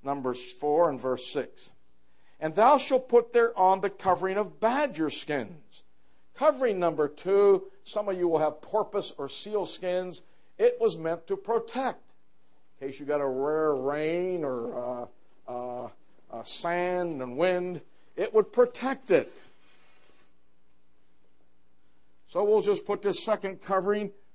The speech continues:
uh, that the King James translation calls badger skins. That would act as a protective covering. Now, every piece that's covered here,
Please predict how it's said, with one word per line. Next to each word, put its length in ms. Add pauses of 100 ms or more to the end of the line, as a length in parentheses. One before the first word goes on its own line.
(180)
uh, 320
that 160
the 100
King 300
James 320
translation 680
calls 340 (380)
badger 460
skins. 580 (320)
That 280
would 140
act 320
as 140
a 80
protective 640
covering. 340 (560)
Now, 240
every 300
piece 400
that's 180
covered 520
here, 340